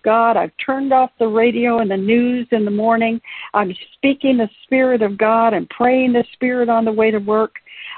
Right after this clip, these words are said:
I'm using that time to connect with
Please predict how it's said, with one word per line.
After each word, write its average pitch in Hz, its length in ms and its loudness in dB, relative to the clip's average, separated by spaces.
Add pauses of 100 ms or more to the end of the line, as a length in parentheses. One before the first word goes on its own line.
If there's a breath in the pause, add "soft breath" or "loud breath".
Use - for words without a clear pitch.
I'm 214 200 0
using 247 540 2
that 226 220 2 (140)
time 226 540 0 (120)
to 185 220 0 (380 loud breath)
connect 233 540 -2
with 220 160 -2